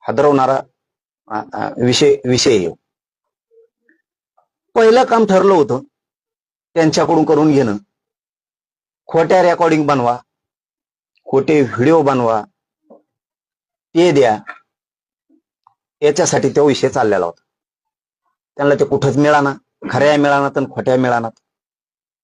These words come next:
ते तयारीचे असतील ना तयारीत, अ, करण्याचं. मग ते दुसऱ्या मुद्द्यावरती आले, करून टाकायचा.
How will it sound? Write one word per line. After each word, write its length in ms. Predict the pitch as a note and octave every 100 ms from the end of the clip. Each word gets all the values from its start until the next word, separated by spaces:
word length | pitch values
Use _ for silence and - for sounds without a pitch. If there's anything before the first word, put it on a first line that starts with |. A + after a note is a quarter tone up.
| _ _ _ _ _
ते 400 | _ _ - -
तयारीचे 360 | C#3+ C#3+ C#3 D3
असतील 260 | D#3 E3 D3
ना 120 | A#2
तयारीत, 480 | A2+ G#2 G#2 _ _ _ _ _ _ -
अ, 140 | G#2+
करण्याचं. 420 | A2+ A#2 G#2+ F2+ - _ _ _ _ _ _ _ _
मग 280 | C3+ D#3+ F#3
ते 480 | G3+ G#3 G#3+ G#3+ _ _ -
दुसऱ्या 380 | D3+ D#3+ A3 G#3+
मुद्द्यावरती 500 | F#3+ D3+ C#3+ A2+ A2
आले, 180 | G2+ G#2+ _ _ _ _ _ _ _ _ _ _ _ _ _ _ _ C6+ C6+ - C6+ - E5 _ _ _ _ _ _ _ _ _ _ _ _ _ _ _ _ _ -
करून 220 | F3+ D#3+
टाकायचा. 400 | C3+ B2 A2+